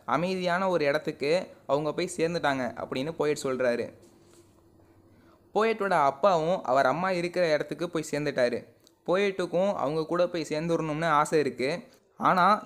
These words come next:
இவருடைய கப்பல் அந்த சொர்க்கம்னு சொல்லப்படுற கரைக்கு போறதுக்கு ரொம்ப கஷ்டப்படுது. பெரிய புயலையும் காத்தையும் தாண்டி போறதுக்கு கஷ்டப்படுது. போயட்டுக்கு ஒவ்வொரு நாளும் சேலஞ்சா தான் இருக்கு. அது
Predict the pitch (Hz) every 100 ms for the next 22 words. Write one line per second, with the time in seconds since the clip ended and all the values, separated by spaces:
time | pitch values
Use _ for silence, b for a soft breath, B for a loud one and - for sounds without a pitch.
0 | 139 170 185 180 175 160 - 160 180 -
1 | - 143 139 143 165 185 190 202 160 170
2 | 170 160 143 131 160 170 175 151 147 147
3 | 139 131 165 - 139 165 185 147 - 175
4 | 143 120 110 - _ b b _ 170 196
5 | 208 208 170 180 185 160 165 190 - 139
6 | 175 - 185 185 156 160 165 160 151 139
7 | 131 160 151 - 151 131 113 104 - b
8 | b - 208 220 214 190 151 180 196 143
9 | 180 202 196 170 175 175 180 - 160 175
10 | 185 170 151 156 139 120 120 - b b
11 | _ 127 143 147